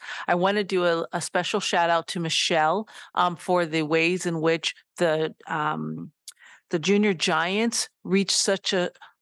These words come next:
a large geographic area of Northern California. The cities that you mentioned, I E, the cities of Merced and Galt, are areas in which students have significant disparities,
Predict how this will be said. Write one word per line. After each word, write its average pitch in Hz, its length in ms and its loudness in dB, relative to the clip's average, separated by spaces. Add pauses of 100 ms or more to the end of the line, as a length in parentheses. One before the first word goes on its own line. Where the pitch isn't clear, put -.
(140)
a - 40 2
large 180 840 2
geographic 180 1080 0
area 180 680 0
of 151 200 -6
Northern 165 380 0
California. 151 920 -4 (360)
The 190 60 2
cities 226 400 2
that 202 240 0
you 214 80 2
mentioned, 185 720 -2 (260)
I 175 200 2
E, 165 320 -2
the 156 120 -6
cities 170 380 0
of 156 180 0
Merced 160 320 -2
and 165 560 0
Galt, 165 420 2
are 165 160 0
areas 180 560 0
in 160 160 -6
which 160 320 0 (360)
students 196 540 2
have 170 260 0 (100)
significant 196 880 -2
disparities, 170 960 0